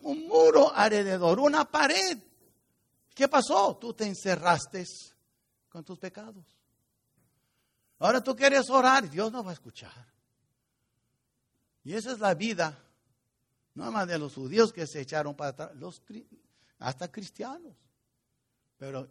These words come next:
como el mundo está viviendo en pecado, Dios no oye la oración del pecador.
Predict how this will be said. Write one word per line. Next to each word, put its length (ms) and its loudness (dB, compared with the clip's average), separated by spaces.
como 240 -6
el 120 -4
mundo 400 -6
está 400 -4
viviendo 720 -4
en 100 2
pecado, 640 -6
Dios 460 -8
no 140 -2
oye 540 -4
la 180 -8
oración 500 -8
del 160 -16
pecador. 540 -16